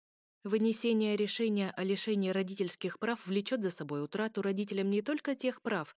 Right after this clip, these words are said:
которые он имел до достижения детьми совершеннолетия, но и других, основанных на факте родства с ребенком,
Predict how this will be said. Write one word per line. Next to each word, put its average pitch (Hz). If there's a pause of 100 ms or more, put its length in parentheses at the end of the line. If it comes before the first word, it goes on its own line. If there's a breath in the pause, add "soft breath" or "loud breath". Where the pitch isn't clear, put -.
которые 226
он 226
имел 220
до 196
достижения 202
детьми 202
совершеннолетия, 208 (180)
но 226
и 226
других, 202 (160)
основанных 190
на 185
факте 214
родства 180
с 196
ребенком, 185